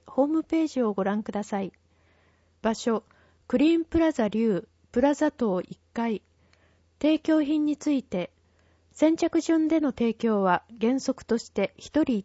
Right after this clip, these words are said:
点です。抽選は当日来場した方に限り参加できます。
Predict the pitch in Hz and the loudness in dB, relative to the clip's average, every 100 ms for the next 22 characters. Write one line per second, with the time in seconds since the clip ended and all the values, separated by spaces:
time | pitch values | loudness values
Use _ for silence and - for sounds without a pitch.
0 | _ 285 269 214 185 - - _ _ _ | _ 0 0 0 -2 -8 -20 _ _ _
1 | _ - - 285 269 269 254 240 226 _ | _ -4 2 4 4 2 4 2 0 _
2 | _ _ _ - 302 302 311 - 247 226 | _ _ _ 4 4 6 2 4 6 6
3 | 294 330 330 - 330 330 330 330 247 - | 4 4 2 2 -2 0 0 0 0 -2
4 | 214 254 208 - 240 254 247 233 196 202 | -2 -2 -4 -4 -4 0 0 0 -2 -2
5 | 214 - | -4 -8